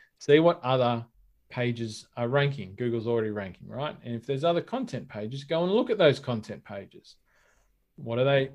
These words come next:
talking about? How are they talking about it? How deep are they going into that topic? Um, and your j-, task to outrank those pages, firstly, is to write a deeper piece of content than what they've written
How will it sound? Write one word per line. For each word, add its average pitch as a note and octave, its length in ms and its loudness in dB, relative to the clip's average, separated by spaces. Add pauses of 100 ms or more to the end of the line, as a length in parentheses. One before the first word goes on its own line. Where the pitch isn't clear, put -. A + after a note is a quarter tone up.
(320)
talking D#3 320 2
about? G2+ 360 -6
How A#2+ 180 -2
are - 20 0
they B2+ 160 2
talking C#3+ 400 2
about G2 260 -4
it? - 120 -12
How D3 260 2
deep D#3 420 2
are D3 80 6
they C3+ 180 4
going A#2+ 320 -2
into A#2 220 -4
that A2 200 -4
topic? - 360 -6 (680)
Um, A#2 300 -4
and B2+ 180 -4
your F3+ 300 6
j-, - 180 -8 (160)
task B2+ 500 -4
to C3 180 -8
outrank A#2+ 380 -4
those A2+ 220 -6
pages, A2+ 500 -8
firstly, C3 380 -2
is C#3 180 -6
to C#3+ 140 -4
write C#3 320 0
a C3 140 -2
deeper B2+ 600 0 (220)
piece A2+ 240 -8
of G#2 120 -10
content G2 440 -12 (120)
than A#2 200 -4
what A2 160 -4
they've G#2+ 260 -4
written - 300 -12